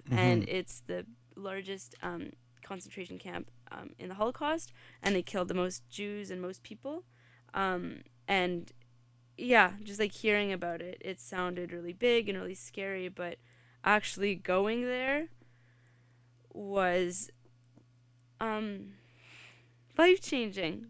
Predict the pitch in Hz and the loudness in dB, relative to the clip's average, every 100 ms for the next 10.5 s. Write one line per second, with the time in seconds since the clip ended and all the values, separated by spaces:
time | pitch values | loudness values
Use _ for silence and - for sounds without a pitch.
0 | - 202 - 190 180 185 - 190 226 240 | -10 -10 -6 -2 0 -2 -2 0 0 0
1 | 202 208 208 185 180 180 196 - - - | -2 -4 -2 0 0 -2 -6 -14 -20 -20
2 | - - _ - - 98 - - - - | -20 -20 _ -6 -2 -2 -6 -16 -20 -2
3 | - 226 240 185 190 208 226 - 247 247 | 4 6 8 6 4 2 -2 2 4 6
4 | 226 214 - 196 190 175 - - - - | 4 0 -2 4 4 4 0 -8 -12 -2
5 | 190 185 185 196 208 208 - 208 208 190 | 0 2 0 -4 -2 -2 -2 -4 -2 -4
6 | - - 180 190 196 190 190 180 - - | -6 -10 -10 -10 -12 -10 -10 -10 -12 -10
7 | 185 190 214 - - 180 - 180 175 - | -6 -6 -6 -12 -14 -12 -10 -10 -10 -12
8 | 180 190 226 - _ _ _ - - _ | -8 -6 -8 -12 _ _ _ -20 -20 _
9 | - 196 196 - 214 214 220 202 190 - | -8 -6 -6 -6 -4 -2 -4 -6 -8 -4
10 | 190 190 185 175 175 | -2 -2 -4 -4 -8